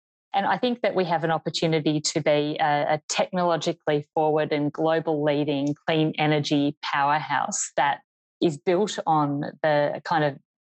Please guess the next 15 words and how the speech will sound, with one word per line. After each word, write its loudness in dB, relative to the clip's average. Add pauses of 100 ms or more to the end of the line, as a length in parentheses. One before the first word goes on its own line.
(140)
research 0
and 0
application -2
of 0
knowledge 0
that 0
Australia, 0 (180)
we 2
know, 0 (100)
is 2
very 0
capable 0
of, -2 (340)
of -2
creating. 0